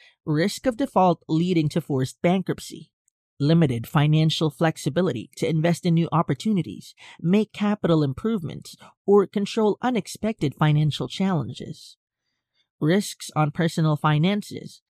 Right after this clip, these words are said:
for example, use savings, sell assets, or take on additional debt to stay afloat. Now we're done with the nine money habits keeping business owners poor. Are you making some of these habits?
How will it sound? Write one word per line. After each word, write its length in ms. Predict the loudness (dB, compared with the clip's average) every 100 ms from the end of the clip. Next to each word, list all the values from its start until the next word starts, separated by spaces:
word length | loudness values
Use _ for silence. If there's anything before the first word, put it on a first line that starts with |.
| _
for 280 | -4 -2 0
example, 640 | 2 2 4 0 -4 -10 _
use 400 | 2 2 0 -6
savings, 720 | -4 0 0 -2 -6 -12 -14 _ _
sell 360 | -4 2 2 2
assets, 720 | -2 -2 -4 -10 -10 -20 -20 _
or 180 | -2 0
take 320 | 0 -2 0
on 140 | -2 -2
additional 520 | -4 -4 -2 0 0
debt 280 | 0 -2 -2 _
to 100 | -8
stay 240 | -6 -6 -6
afloat. 500 | -4 -4 -6 -12 _ _ _ _ _ _ _ _ _ _ 0
Now 200 | 2 4
we're 100 | 4
done 340 | 4 4 4
with 220 | 4 4 4
the 60 |
nine 320 | 4 4 4
money 280 | 4 2 2
habits 500 | 4 2 -2 -8 -14
keeping 380 | -6 -4 0 2
business 400 | 2 2 -2 -4
owners 380 | -2 0 -2 -4 -8
poor. 400 | -4 -4 -4 -12 -18 -20 _
Are 80 | 2
you 180 | 4 4
making 380 | 2 2 0 -2
some 220 | 2 2
of 160 | 2
these 260 | -2 -4 -2
habits? 640 | -2 0 0 -2 -8 -20